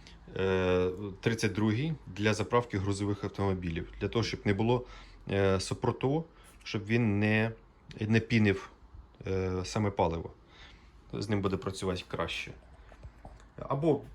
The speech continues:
пістолет без відсікача теж підходить, немає проблем. Бачите, виключився, він економить енергію. Оце така зборка, те, що стосується дванадцять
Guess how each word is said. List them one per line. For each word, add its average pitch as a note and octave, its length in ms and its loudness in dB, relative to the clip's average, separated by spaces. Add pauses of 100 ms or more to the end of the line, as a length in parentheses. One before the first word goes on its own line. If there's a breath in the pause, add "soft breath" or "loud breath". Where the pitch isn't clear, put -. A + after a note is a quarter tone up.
(100)
пістолет A#2+ 420 0
без G2+ 180 2
відсікача F2 600 -6 (140)
теж F#2 200 0
підходить, G2 640 -4 (840)
немає F2+ 300 -4
проблем. F2+ 280 -8 (380 loud breath)
Бачите, - 260 -6
виключився, F#2+ 520 -4
він F#2+ 160 -2
економить F#2 460 -4
енергію. E2+ 400 -6 (3000 loud breath)
Оце D3 560 0
така A2+ 440 0
зборка, D3 640 -2 (240)
те, A2+ 160 -2
що A2 360 -2 (340 loud breath)
стосується A#2 680 -2
дванадцять G2+ 840 -2